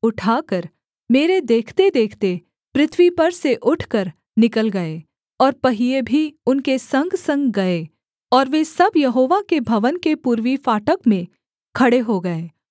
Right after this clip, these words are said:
और इस्राएल के परमेश्वर का तेज उनके ऊपर ठहरा रहा। ये वे ही जीवधारी हैं जो मैंने कबार नदी के पास इस्राएल के परमेश्वर के नीचे देखे थे, और मैंने जान लिया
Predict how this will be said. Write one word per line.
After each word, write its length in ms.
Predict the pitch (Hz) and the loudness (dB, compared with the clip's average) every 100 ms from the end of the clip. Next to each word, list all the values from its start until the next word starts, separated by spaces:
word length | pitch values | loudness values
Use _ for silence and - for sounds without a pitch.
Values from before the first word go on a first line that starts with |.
| _ | _
और 140 | 269 294 | -2 0
इस्राएल 420 | 294 233 262 359 403 | 0 0 0 0 0
के 160 | 349 | 0
परमेश्वर 600 | 349 220 208 240 - 330 | 0 0 0 0 -2 -4
का 160 | 320 226 | -2 -2
तेज 420 | - 202 185 - _ _ - | 0 -2 -2 -10 _ _ -2
उनके 320 | 311 359 403 | 0 2 0
ऊपर 400 | - 240 220 240 | 0 -4 -2 -2
ठहरा 440 | 254 - 202 185 190 | -4 -4 -2 -2 -2
रहा। 360 | 180 160 156 - _ _ | -4 -6 -10 -12 _ _
ये 180 | 247 311 | 0 0
वे 240 | 254 277 392 | 0 0 0
ही 260 | 403 403 | 2 0
जीवधारी 720 | - 240 240 208 190 196 247 | 0 -2 -2 -4 -2 0 0
हैं 280 | 285 202 175 - _ _ 202 | 0 -4 -6 -12 _ _ 0
जो 200 | 320 392 | 2 2
मैंने 280 | 403 403 | 0 -2
कबार 460 | 392 247 214 240 294 | 0 0 2 0 2
नदी 280 | 226 202 311 | 0 0 0
के 180 | 277 240 | 0 -2
पास 440 | 208 190 175 - _ _ - | -2 -4 -4 -10 _ _ -2
इस्राएल 420 | 277 247 269 359 392 | 0 2 0 0 0
के 160 | 330 | -2
परमेश्वर 680 | 320 233 208 226 - 339 349 | 0 0 0 0 0 -2 -2
के 160 | 262 | 0
नीचे 480 | 214 208 208 196 180 - _ _ 180 | 2 0 0 -2 -4 -10 _ _ 0
देखे 420 | 220 214 240 233 202 | 0 0 -2 -2 -4
थे, 200 | 160 165 _ _ _ _ 254 | -6 -8 _ _ _ _ 2
और 120 | 302 | 4
मैंने 320 | 339 381 427 | 2 0 -2
जान 380 | - 233 240 269 | 0 0 2 0
लिया 320 | 208 180 | 0 -4